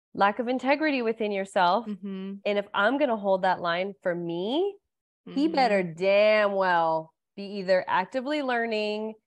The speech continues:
Speaker 1: in his therapy, whatever it is, but, like, in his day-to-day actions, doing what he says he's gonna do. And we are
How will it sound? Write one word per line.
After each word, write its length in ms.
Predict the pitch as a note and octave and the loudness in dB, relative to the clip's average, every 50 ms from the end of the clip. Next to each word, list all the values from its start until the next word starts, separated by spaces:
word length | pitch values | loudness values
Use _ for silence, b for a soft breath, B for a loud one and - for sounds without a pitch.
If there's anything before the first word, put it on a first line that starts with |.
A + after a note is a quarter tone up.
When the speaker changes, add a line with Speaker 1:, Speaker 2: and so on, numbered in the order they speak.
| _ _ _ _ - | _ _ _ _ -8
Speaker 1:
in 120 | F#3+ G#3 | -8 -6
his 220 | G#3 G#3+ F#3 F3+ F3+ - | -4 -4 -6 -6 -8 -6
therapy, 640 | - B3 A#3+ A#3+ A#3 A#3 A#3 A#3+ B3 A#3 A3+ A3+ A3+ | -4 -2 0 0 0 -2 -4 -6 -6 -4 -4 -4 -4
whatever 540 | G#3+ F#3 F#3+ F#3 F#3+ G3 G#3 A3 A3+ B3+ C4+ | -2 0 0 2 4 4 2 2 2 0 -2
it 120 | C4+ B3+ A#3 | -2 -2 -2
is, 420 | G#3+ G3 F#3+ F#3+ F#3+ F#3+ F#3+ - _ _ _ _ _ - | -2 -2 -2 -2 -4 -6 -8 -12 _ _ _ _ _ -4
but, 100 | G3+ F#3 | -2 -2
like, 280 | F#3+ F3 E3+ F3 - - | 0 -2 -2 -4 -8 -8
in 140 | - G3+ G3+ | -8 -6 -4
his 220 | G#3 G3 F#3 F3 E3+ | -4 -6 -6 -6 -6
day-to-day 440 | F#3 F#3 G3+ G3+ A3+ G#3+ A#3 A#3 | -4 -2 -2 -2 -2 -4 -4 -4
actions, 600 | G#3+ - F#3 F3 F3+ - - - F3+ E3+ F3+ E3+ | -2 -2 -2 -2 -2 -4 -6 -8 -8 -6 -6 -8
doing 280 | E3 E3 F#3+ F#3 F#3+ G3+ | -6 -6 -4 -4 -4 -4
what 140 | G3+ G3 F#3 F3 | -6 -6 -8 -8
he 140 | F3+ G3+ | -8 -10
says 280 | G3 G3 - F#3 F3 E3 | -10 -6 -4 -4 -4 -4
he's 180 | E3+ F#3 E3+ - | -8 -12 -10 -8
gonna 200 | F3+ F3 F3+ F3 | -8 -8 -8 -8
do. 200 | F3+ G3 G3 F3+ | -8 -8 -8 -8
And 140 | E3+ F3 E3+ | -8 -8 -8
we 140 | F3+ F3+ F#3 | -6 -2 -2
are 260 | G3 G#3+ A3 G#3+ | -2 -2 -2 -6